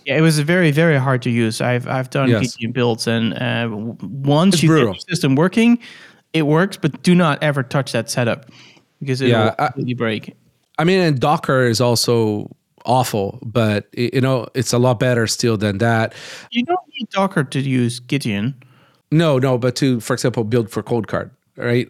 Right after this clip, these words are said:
Speaker 2: Wh-, and people don't understand when you check the, when you change the packages, everything's gonna break,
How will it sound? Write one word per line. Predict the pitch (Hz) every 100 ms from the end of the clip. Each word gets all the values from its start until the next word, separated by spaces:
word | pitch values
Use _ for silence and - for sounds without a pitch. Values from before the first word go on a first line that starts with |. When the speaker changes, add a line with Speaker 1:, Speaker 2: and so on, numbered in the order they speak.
| -
Speaker 2:
Wh-, | 156 170
and | 165 - 160
people | 190 202
don't | 190 185
understand | 165 - 175 151 143
when | 139
you | 139
check | 127 147 -
the, | 147 - _ -
when | 135 135
you |
change | 131 147 131
the | 135
packages, | 127 127 120 123 113
everything's | 120 123 135 120
gonna | 127 120
break, | 110 110 117 117 113